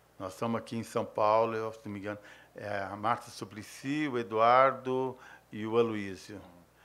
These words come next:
A gente tem que cobrar desses caras, e deles e de outros, de outros estados, a gente tem que fazer uma movimentação grande,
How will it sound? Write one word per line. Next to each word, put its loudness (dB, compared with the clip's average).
A -8
gente -2
tem 0
que -12
cobrar 8
desses -4
caras, -8
e -12
deles 4
e -6
de -4
outros, 4
de -2
outros -2
estados, 4
a -10
gente -6
tem -10
que -12
fazer -4
uma 4
movimentação -2
grande, -2